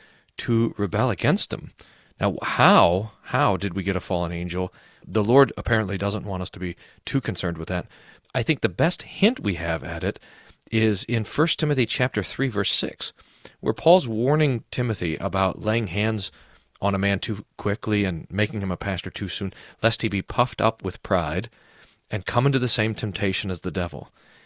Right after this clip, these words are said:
And so the mechanism of the devil's fall was pride, puffed up with pride. And somehow the devil was susceptible to that, and he was able to bring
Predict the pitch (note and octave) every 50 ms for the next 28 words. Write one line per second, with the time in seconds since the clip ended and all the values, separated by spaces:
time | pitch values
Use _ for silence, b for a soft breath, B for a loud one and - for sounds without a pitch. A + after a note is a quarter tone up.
0 | b b b b - G#2 - - A#2+ G#2+ G#2+ G#2 G2+ - - _ _ _ _ _
1 | _ _ - - G#2 G2 G2 G2 G2+ A#2+ E3+ - - C#3 A2 G2 F2 F2+ F#2 F2+
2 | F2 - - G2+ F#2 D#2+ - G2+ D#2+ - G2 G2 F2+ F2+ F2+ E2+ - - - -
3 | - - B2 A#2+ B2+ F#2 E2 F2+ A2+ b b b b b b b b b _ -
4 | - F#2 F#2+ G2 G2 F#2+ F2+ F2 - - - - - - G2+ F#2 - - - -
5 | - - - A2+ A2+ - - G2 - - G2+ - - - - - - - - b
6 | b b b b b b b b _ - A2 G2+ - - - C3+ C3+ A#2+ G2 G2
7 | G2+ G#2+ - - _ _ - F2+ F2+ G2 F#2+ F#2 F#2 D#2+ E2 G2 G2 G2+ A2 A2
8 | G#2+ D2+ F2+ G2+ F#2 - - - - - - G#2 - - A#2 F2+ G#3 G#3 - G2+
9 | F2 G2+ G#2 G#2+ - - - A2 F#2+ - C3 - - - A#2+ A2+ B2 A2 G2 D#2
10 | - G#2+ A2 A2+ A2